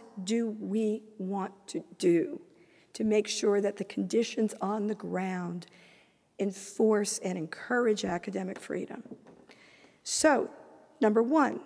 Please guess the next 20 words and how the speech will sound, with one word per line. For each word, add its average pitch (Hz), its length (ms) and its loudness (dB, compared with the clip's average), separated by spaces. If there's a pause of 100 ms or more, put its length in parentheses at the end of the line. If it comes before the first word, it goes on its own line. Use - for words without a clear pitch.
(180)
we 240 120 4
have 254 260 0
to 285 80 0
have 240 180 2
a 240 60 2
strong 240 880 2 (540)
commitment 233 540 4
to 233 100 4
academic 214 480 4
freedom 214 460 4
by 196 200 2
our 185 140 2
universities, 214 1120 2 (480)
by 190 120 2
our 190 100 4
university 214 500 4
administrations, 208 800 4
and 277 200 4
from 277 240 4
faculty 277 920 0